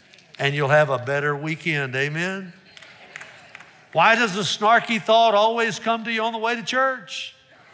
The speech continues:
"Oh man, this, this would fit, this fits this perfect." No, no, no,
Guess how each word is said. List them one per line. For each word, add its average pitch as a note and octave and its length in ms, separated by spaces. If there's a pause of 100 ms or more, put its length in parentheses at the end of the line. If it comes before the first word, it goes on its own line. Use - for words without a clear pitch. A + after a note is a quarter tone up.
(160)
"Oh E3+ 240
man, F3+ 380
this, F#3 240
this F3+ 320
would D3+ 120
fit, F3+ 320
this G3+ 200
fits G3+ 240
this G3+ 240
perfect." A3+ 340
No, D#4 220
no, D#4 260
no, D#4 380